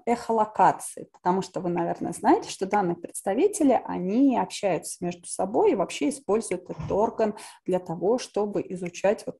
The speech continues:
морское дно, эхолокация. Значит, вырост, то есть этот вырос, он возник не в результате разрастания коры больших, э,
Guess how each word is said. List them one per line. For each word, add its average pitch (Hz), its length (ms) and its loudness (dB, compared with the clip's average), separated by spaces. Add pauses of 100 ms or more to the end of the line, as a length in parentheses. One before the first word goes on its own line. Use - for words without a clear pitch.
(140)
морское 190 460 -6
дно, 175 320 -4
эхолокация. - 880 -8 (720)
Значит, 220 560 -2
вырост, 294 500 6
то 247 80 4
есть 247 160 4
этот - 240 -6
вырос, 269 380 0
он 220 100 0
возник 214 420 2
не 226 100 4
в 220 40 -4
результате 226 640 2
разрастания 190 1040 2
коры 190 240 -2
больших, 180 640 -6
э, 180 400 -2